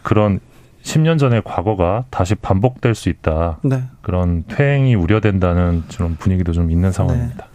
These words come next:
Speaker 2: 티비에스에서, 와이티엔에서, 지금 엠비씨에서, 케이비에스에서 굉장히 큰 압박을 받고 있다.
Speaker 1: 예.
Speaker 2: 언론계는 그렇다는 얘기
Speaker 1: 네.
Speaker 2: 전해드립니다. 다음으로 만나볼 이야기는요?
Speaker 1: 예, 이것도 사실 좀 충격적인 이,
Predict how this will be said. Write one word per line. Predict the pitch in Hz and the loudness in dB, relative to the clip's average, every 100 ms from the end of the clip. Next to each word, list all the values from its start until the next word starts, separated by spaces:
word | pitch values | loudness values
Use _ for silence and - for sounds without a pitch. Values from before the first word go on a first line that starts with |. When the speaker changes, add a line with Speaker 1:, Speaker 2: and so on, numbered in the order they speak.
| - - | -20 -14
Speaker 2:
티비에스에서, | - 175 175 156 - 156 127 139 | -8 0 0 0 -2 -2 -2 -2
와이티엔에서, | 120 135 139 - 127 120 117 175 | 0 0 -2 -2 0 0 -2 -4
지금 | 160 139 123 | -4 -2 0
엠비씨에서, | 123 139 139 - 120 - 147 | 2 0 -2 -4 -4 -4 -6
케이비에스에서 | - 156 151 131 - 110 - 147 - - - - - | -4 -2 -2 -4 -4 -4 -4 -6 -6 -8 -10 -10 0
굉장히 | 123 135 135 165 165 | 2 4 2 0 0
큰 | - 180 | -2 0
압박을 | 113 - 135 135 | 0 0 0 2
받고 | 127 113 - | 0 -2 -2
있다. | 113 - 101 - | -2 -2 -8 -2
Speaker 1:
예. | 98 87 - - - | 0 0 -2 -6 0
Speaker 2:
언론계는 | 127 143 147 139 139 156 170 | 4 4 4 4 2 2 0
그렇다는 | 135 135 131 120 - - 156 160 | 0 -2 -2 -4 -6 -2 2 2
얘기 | 135 143 127 - - 90 | 2 2 0 -2 -4 -2
Speaker 1:
네. | 87 82 - - - - - | 0 -2 -10 -12 -14 -18 -6
Speaker 2:
전해드립니다. | - 175 160 165 165 156 | 0 2 4 4 4 4
다음으로 | 170 226 240 233 | 4 6 6 6
만나볼 | 208 190 180 | 4 4 6
이야기는요? | 165 147 160 202 254 - - 117 | 6 6 4 4 2 -2 -6 0
Speaker 1:
예, | 107 101 | 2 4
이것도 | 92 113 170 - 160 | 2 4 2 2 0
사실 | 139 151 156 | 2 2 4
좀 | 131 127 | 4 2
충격적인 | - 147 147 127 117 107 | 0 -2 -2 0 2 2
이, | 87 | 0